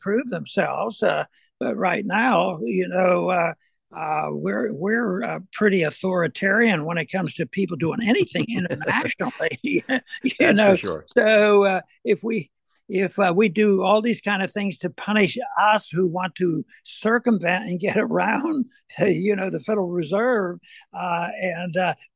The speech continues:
Speaker 1: punish the people who have all the benefits, you know, you can get into big trouble doing that. So, no, I, uh, I think that the, it would be, uh, difficult, but th-, that doesn't stop me from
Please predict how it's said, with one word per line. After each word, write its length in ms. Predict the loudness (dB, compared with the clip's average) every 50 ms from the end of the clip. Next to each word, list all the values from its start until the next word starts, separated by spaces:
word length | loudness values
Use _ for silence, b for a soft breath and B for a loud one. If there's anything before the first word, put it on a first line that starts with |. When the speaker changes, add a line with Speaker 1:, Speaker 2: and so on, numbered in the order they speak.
| _
Speaker 1:
punish 360 | -4 0 2 4 4 4 2 0
the 100 | -6 -2
people 380 | 2 2 2 2 2 0 2
who 340 | 2 2 2 2 0 -2 -2
have 220 | 0 0 2 2
all 180 | 4 4 4 4
the 100 | 4 2
benefits, 600 | 2 2 2 2 2 2 2 2 0 -2 -2 -4
you 160 | -4 -6 -4 -2 -2
know, 120 | -2 -4 B B B B B
you 180 | -4 -2 -2 -2
can 160 | -4 -6 -2
get 160 | 0 0 0
into 180 | 0 -2 -4 -8
big 260 | -8 -6 -6 -6 -4
trouble 360 | -2 0 0 0 0 0 -2
doing 400 | 0 2 4 6 6 6 6 4
that. 260 | 2 0 -4 -4 -6 -8 B B B B _
So, 120 | 0 2 4
no, 240 | 6 4 4 4
I, 340 | 2 2 2 2 2 2 2
uh, 260 | 2 2 2 0 -2 -6 _ _ _ _ _
I 120 | -6 -6 -2
think 260 | 0 0 0 0 0
that 180 | -2 -2 0 0
the, 120 | 0 0 0 2 2 4 2
it 100 | 2 2 -2
would 160 | -4 -4 -2
be, 320 | -2 -2 -2 0 0 0 -2
uh, 120 | -2 -4 -6 -10 -16 _ _ _
difficult, 640 | 2 2 2 4 2 0 2 4 4 4 4 4 B B B B _ -16 -12 -4
but 200 | -2 -2 0 0
th-, 140 | 0 0 2
that 160 | 2 2 2
doesn't 280 | 4 2 0 0 -2 -8
stop 320 | -6 -4 -2 -2 -2 -2
me 200 | -2 0 0 0
from 240 | 0 -2 -4 -6 -6